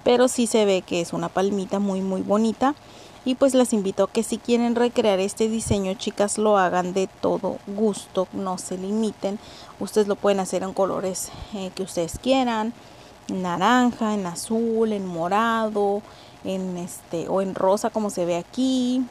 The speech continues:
Puede ser un verde, un verde neón, se miran preciosas, chicas. El otro día realicé unas uñas en verde neón con muchas, muchas piedras que se miran muy, muy bonitas. Se las voy a estar dejando por aquí a un ladito para que la vean.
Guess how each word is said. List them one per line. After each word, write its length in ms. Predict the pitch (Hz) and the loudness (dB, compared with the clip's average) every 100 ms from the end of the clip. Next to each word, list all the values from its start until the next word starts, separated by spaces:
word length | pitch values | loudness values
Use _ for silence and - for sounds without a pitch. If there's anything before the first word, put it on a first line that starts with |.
| - - - - | -10 -20 -20 -8
Puede 160 | - 190 | -2 0
ser 200 | - 190 | 0 -4
un 180 | 190 196 | -4 2
verde, 540 | 190 196 226 214 214 | 4 4 4 2 2
un 120 | 202 196 | 2 2
verde 320 | 190 196 214 | 2 2 0
neón, 360 | 202 180 185 | 0 -2 -4
se 100 | 196 | -4
miran 240 | 196 202 208 | -2 -2 -2
preciosas, 480 | 175 - 175 170 - | -4 -4 -6 -6 -6
chicas. 280 | 208 220 190 | -6 -4 -4
El 80 | 175 | -2
otro 140 | 180 | 0
día 100 | 185 | 0
realicé 340 | 202 190 - | -2 -4 -6
unas 200 | 185 190 | -6 -4
uñas 260 | 196 208 208 - - - - - - | -2 -2 -4 -10 -18 -16 -18 -14 -2
en 220 | 240 247 | 2 4
verde 320 | 226 214 214 | 4 4 2
neón 400 | 233 233 208 202 | 0 0 0 0
con 200 | 202 214 | 0 0
muchas, 480 | 214 240 262 311 277 | 2 2 2 2 2
muchas 420 | 247 226 - 240 | 0 -2 -4 -4
piedras 560 | - 208 190 196 214 - | -6 -4 -2 -2 -6 -8
que 100 | 208 | -10
se 140 | - | -8
miran 260 | 180 180 180 | -8 -6 -6
muy, 440 | 208 214 226 262 | -2 0 2 4
muy 200 | 254 220 | 4 4
bonitas. 440 | 208 220 196 208 - | 4 2 2 0 0
Se 80 | 220 | 2
las 100 | 180 | 2
voy 100 | 190 | 0
a 40 | |
estar 180 | - 208 | 2 2
dejando 320 | 208 202 202 | 2 0 0
por 160 | 208 185 | 0 0
aquí 240 | - 202 | 0 2
a 60 | 208 | 2
un 100 | 214 | 4
ladito 320 | 208 190 190 | 4 2 0
para 300 | 214 220 240 | 2 2 2
que 180 | - 240 | 0 0
la 140 | 240 | 2
vean. 400 | 233 202 208 | 2 2 2